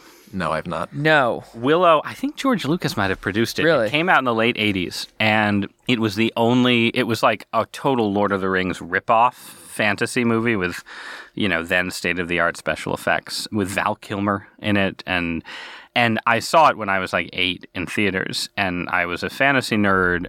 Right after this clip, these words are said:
Speaker 3: and it was, like, the only fantasy movie anyone had made that I'd seen until Lord of the Rings movies came out. So for, like, ten years after I saw it,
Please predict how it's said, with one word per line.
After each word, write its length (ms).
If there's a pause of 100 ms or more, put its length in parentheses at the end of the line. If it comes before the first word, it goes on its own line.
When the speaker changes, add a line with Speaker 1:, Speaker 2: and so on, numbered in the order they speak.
Speaker 3:
and 160
it 80
was, 100
like, 140
the 120
only 280
fantasy 400
movie 280
anyone 300
had 120
made 400
that 120
I'd 220
seen 420
until 380 (100)
Lord 220
of 60
the 40
Rings 220
movies 240
came 200
out. 200
So 120
for, 160
like, 220
ten 240
years 320
after 260
I 80
saw 360
it, 80